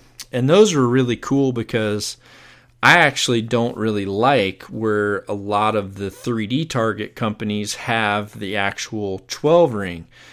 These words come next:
I think they're in a good spot according to being in the center of the core or center of a foam. But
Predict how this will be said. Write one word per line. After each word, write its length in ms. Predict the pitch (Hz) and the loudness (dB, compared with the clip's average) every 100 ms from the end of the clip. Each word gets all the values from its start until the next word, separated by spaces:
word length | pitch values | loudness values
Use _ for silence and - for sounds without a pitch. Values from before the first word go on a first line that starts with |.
| - _ | -20 _
I 140 | 120 | -4
think 380 | 123 151 135 - | 0 0 0 -2
they're 440 | 120 117 113 107 - _ _ _ - | -2 0 0 -4 -8 _ _ _ -2
in 140 | 139 | 0
a 60 | 139 | 0
good 380 | 117 110 131 127 | 0 2 2 2
spot 440 | - - 120 120 | -2 2 2 2
according 540 | 107 - 127 117 113 104 | 0 -2 -2 -2 -2 -4
to 80 | |
being 280 | 101 113 110 | -4 -2 -2
in 140 | 110 104 | -2 -2
the 100 | 92 | -2
center 460 | - 120 113 113 | 0 0 0 -2
of 120 | 107 | -2
the 120 | 95 95 | -4 -6
core 520 | - 113 120 139 147 | -2 0 2 2 0
or 120 | 110 | -2
center 420 | - 117 113 110 | -2 -2 -2 -2
of 140 | 104 95 | -4 -6
a 60 | |
foam. 640 | - - 110 135 165 180 - - - - - - | -10 -6 -2 0 0 -2 -6 -18 -20 -20 -20 -4
But 440 | 120 123 117 - | 0 2 0 -4